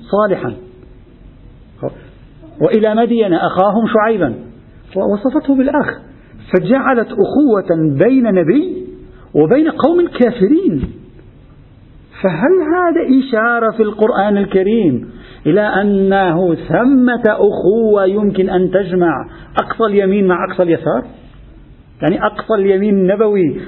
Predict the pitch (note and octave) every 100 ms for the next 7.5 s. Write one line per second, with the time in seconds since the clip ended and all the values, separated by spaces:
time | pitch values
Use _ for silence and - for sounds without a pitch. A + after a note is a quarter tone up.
0 | - E3 A3+ - - G3 F#3+ F#3+ G3 F#3+
1 | F#3+ G#3 A#3+ A#3+ - - - - D#3+ G3+
2 | G#3+ A3 A3 A3 F#3+ B3+ D#4 D4+ - A#3+
3 | A3+ G3 F#3+ G3+ G3+ G3+ F#3 G3 - G3
4 | F3 F3 F#3 F3 F#3 F3 E3+ F#3+ G3 F#3+
5 | - - - - - - - - - -
6 | - - - - - - - - C3+ D#3+
7 | C#3+ C#3 C#3 D3+ C#3